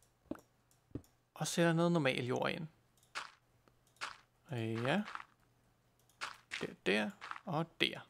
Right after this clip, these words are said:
Så skal der bare noget græs på og sådan lidt. Så tror jeg, det bliver rigtig pænt. Ja. Det vælger jeg at håbe på i hvert fald.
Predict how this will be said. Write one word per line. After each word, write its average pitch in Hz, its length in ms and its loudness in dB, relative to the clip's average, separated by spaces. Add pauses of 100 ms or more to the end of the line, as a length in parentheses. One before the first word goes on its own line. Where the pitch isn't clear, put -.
(840)
Så - 120 -4
skal 233 180 4
der 220 60 2
bare 170 160 4
noget 202 160 4
græs 139 280 2
på 185 140 4
og 139 120 -2
sådan 165 200 2
lidt. 131 180 2
Så 233 60 -2
tror 262 200 2
jeg, 269 80 0
det 233 80 -2
bliver 196 160 2
rigtig 165 240 2
pænt. - 320 -6 (880)
Ja. 190 160 4 (2000)
Det 165 100 8
vælger 143 260 12
jeg 117 160 10
at 104 60 4
håbe 135 300 6
på 127 140 8
i - 20 4
hvert 120 180 8
fald. - 200 4